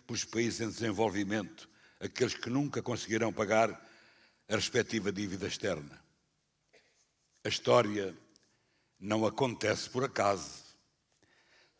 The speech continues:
Será utopia desejar que os países mais fortes e poderosos, política, económica e militarmente, possam usar o seu imenso poder e influência no mundo,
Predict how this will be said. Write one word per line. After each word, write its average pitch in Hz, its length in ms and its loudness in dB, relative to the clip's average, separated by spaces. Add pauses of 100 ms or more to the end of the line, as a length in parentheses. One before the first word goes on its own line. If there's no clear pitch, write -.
(120)
Será 214 320 2
utopia 127 640 4
desejar 92 640 4 (540)
que 185 100 4
os - 80 4
países 151 300 8
mais 120 260 6
fortes 123 540 6
e 113 80 -2
poderosos, 107 720 2 (340)
política, 139 640 4
económica 135 640 4
e - 20 4
militarmente, 123 800 4 (340)
possam 156 380 4
usar 135 260 4
o 113 60 0
seu 131 220 0
imenso 117 320 -2
poder 110 260 0
e 123 80 2
influência 113 480 -4
no 98 80 -4
mundo, 110 420 -2